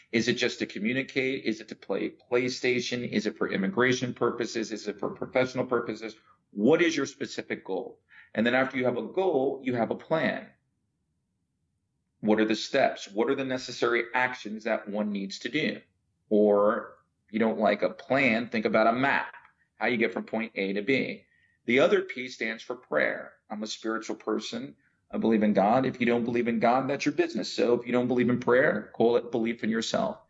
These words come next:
And then you produce. So it's a goal, plan, pray, and produce.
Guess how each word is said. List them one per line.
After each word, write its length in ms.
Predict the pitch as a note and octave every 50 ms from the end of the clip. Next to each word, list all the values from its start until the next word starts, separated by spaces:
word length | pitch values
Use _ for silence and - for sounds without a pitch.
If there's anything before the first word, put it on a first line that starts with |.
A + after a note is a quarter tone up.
| _ _ _ _ _ _ _ -
And 220 | B2 A#2+ A#2 A2
then 380 | A2+ A2+ A2+ A2+ A2+ A2+ A2+ - - _
you 160 | A2 G#2+ G#2+
produce. 760 | - - A2 G#2 F#2+ F#2+ - - - - - - - - - _ _ _ _ _ _ _
So 200 | - - A#2+ A2
it's 140 | A2 G#2+ -
a 40 | G#2
goal, 520 | - - A2+ A#2 A#2 A#2+ A#2+ A#2+ A#2+ B2
plan, 440 | - - A2 G#2+ G#2+ G#2+ G#2 G#2 G#2+
pray, 280 | - - G#2+ G2+ G2+ G2
and 120 | G2 G2+
produce. 480 | - - - - - - - - -